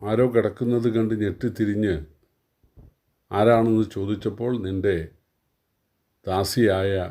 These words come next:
രൂത്താണ്, അങ്ങനെ വീണ്ടെടുക്കണം, അങ്ങ് എൻ്റെ വീണ്ടെടുപ്പുകാരനാണല്ലോ" എന്ന് പറഞ്ഞു. ഒരു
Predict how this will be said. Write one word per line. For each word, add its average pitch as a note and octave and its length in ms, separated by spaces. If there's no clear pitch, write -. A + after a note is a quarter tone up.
രൂത്താണ്, F#2 680
അങ്ങനെ G#2+ 320
വീണ്ടെടുക്കണം, G#2 840
അങ്ങ് G#2+ 380
എൻ്റെ G2 200
വീണ്ടെടുപ്പുകാരനാണല്ലോ" F#2+ 1300
എന്ന് E2 220
പറഞ്ഞു. D2 360
ഒരു A#2+ 220